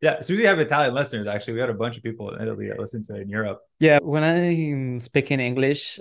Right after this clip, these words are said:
Speaker 2: I need to change my brain.
Speaker 1: Yeah.
Speaker 2: So I have a hard time sometimes to go back to speak in
Speaker 1: To
Speaker 2: Italian.
Speaker 1: Italian?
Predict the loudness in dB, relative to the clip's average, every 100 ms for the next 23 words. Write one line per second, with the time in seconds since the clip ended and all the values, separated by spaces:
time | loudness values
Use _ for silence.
0 | -14 -12 -6 -4 -2 -2 -2 -2 -2 -2
1 | -6 -10 -4 -2 -2 -6 -6 -6 -2 0
2 | 2 2 0 -8 -20 -16 -2 0 4 2
3 | 2 -4 -12 -4 -2 2 2 4 2 2
4 | -2 -4 -4 -6 -2 -2 -4 -8 -4 -2
5 | 0 -2 -4 -12 -6 -4 -4 -6 -8 -2
6 | 2 2 4 2 2 0 -2 0 2 4
7 | 4 6 4 4 -8 -14